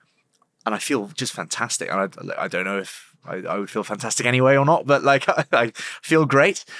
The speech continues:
And then obviously spending time with your kids, you know, every evening, I, I, I just love. They're at the age where they're kind of a joy to, to be around. They, they can communicate now, so everything's, you know, a great big joke. But love doing bedtime. And, you know, I'm very fortunate to be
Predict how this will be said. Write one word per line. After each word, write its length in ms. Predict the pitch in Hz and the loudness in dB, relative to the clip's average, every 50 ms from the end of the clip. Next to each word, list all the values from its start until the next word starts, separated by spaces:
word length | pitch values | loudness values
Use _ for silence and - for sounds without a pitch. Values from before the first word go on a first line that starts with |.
| - - - - _ _ - - _ - | -16 -18 -20 -20 _ _ -16 -16 _ -4
And 120 | 151 160 | 0 2
then 220 | 165 156 143 143 | 2 2 2 2
obviously 320 | 131 151 143 135 - - 123 | 2 2 2 2 0 -2 -2
spending 260 | - 135 123 120 110 | -2 0 -2 -2 0
time 200 | - 123 120 113 | 0 0 0 0
with 100 | 110 104 | 0 -4
your 60 | 104 | -4
kids, 420 | - - 113 104 98 - - - 139 | 0 2 0 0 0 -2 -6 -4 -4
you 80 | 117 | -4
know, 260 | 101 95 92 92 92 - | -4 -4 -2 -2 -4 -2
every 260 | - 98 92 98 98 | -2 -2 -2 -2 -6
evening, 240 | 98 87 95 95 92 | -6 -6 -6 -4 -2
I, 120 | 90 87 87 | 0 -2 -2
I, 220 | 80 90 95 90 90 - | -2 -2 -4 -6 -6 -8
I 60 | 98 | -8
just 200 | 90 - - - | -6 -6 -6 -4
love. 340 | 98 98 95 95 90 87 - | 0 0 0 0 0 -4 -4
They're 160 | 95 98 98 | -2 -2 0
at 100 | 101 - | 0 -2
the 120 | 98 95 92 | -2 -2 -2
age 360 | 92 90 87 87 82 - - | -2 -2 -4 -4 -8 -6 -4
where 420 | 90 90 87 90 87 87 85 - _ _ _ _ _ _ _ | -2 -2 0 0 -2 -2 -4 -6 _ _ _ _ _ _ _
they're 120 | - 95 92 | -4 -4 0
kind 180 | - 110 104 | 0 0 0
of 60 | 95 95 | 0 -2
a 40 | |
joy 320 | 87 104 98 95 92 90 87 | -2 -2 -2 0 0 -2 -4
to, 240 | - - 90 87 80 | -4 -6 -6 -6 -6
to 120 | - - | -8 -4
be 80 | 98 95 | -2 0
around. 240 | 92 92 90 87 | 0 0 -2 -2
They, 120 | 90 90 85 | -6 -6 -6
they 120 | 87 92 | -6 -8
can 140 | - - 95 | -8 -8 -14
communicate 540 | - - 107 104 98 98 - - 92 90 85 | -14 -10 -10 -10 -10 -8 -4 -4 -4 -4 -2
now, 480 | 95 95 92 92 92 92 92 92 95 - - | -4 -4 -4 -4 -4 -6 -8 -8 -10 -12 -8
so 120 | - 92 | -6 -6
everything's, 440 | 92 90 - - 98 98 95 - - | -6 -6 -8 -12 -14 -12 -10 -10 -10
you 60 | 104 | -10
know, 80 | 98 95 | -10 -12
a 40 | 95 | -8
great 200 | - 95 82 82 | -6 -6 -6 -6
big 160 | 92 95 92 | -8 -10 -6
joke. 460 | - 107 101 98 98 90 - - - _ - - - - - - - _ _ _ - | -4 -2 -2 -2 -4 -8 -12 -16 -20 _ -20 -20 -20 -20 -20 -20 -20 _ _ _ -10
But 140 | - - - | -8 -4 -2
love 280 | 113 117 117 113 101 | 2 4 2 2 2
doing 280 | - 117 104 101 98 87 | -2 -4 -4 -4 -2 -2
bedtime. 760 | 95 95 87 - - 98 98 95 95 95 95 92 92 90 - _ _ _ _ _ _ _ - | -4 -2 -2 -2 -2 -2 0 0 -2 -4 -6 -10 -12 -12 -14 _ _ _ _ _ _ _ -2
And, 200 | - 135 135 139 | 2 2 2 2
you 60 | 151 135 | 2 2
know, 60 | 107 | 2
I'm 240 | 110 113 117 - - _ - - 110 | 0 0 -4 -14 -18 _ -20 -16 -2
very 320 | 110 135 123 127 131 120 | 2 4 4 6 4 2
fortunate 600 | - - 113 110 107 - - 110 107 104 92 82 | 2 0 -2 -4 -2 -4 -6 -6 -6 -6 -6 -6
to 100 | - 104 | -6 -6
be 520 | 90 107 104 101 101 98 98 98 101 - | -2 -2 0 0 0 -2 -4 -6 -6 -10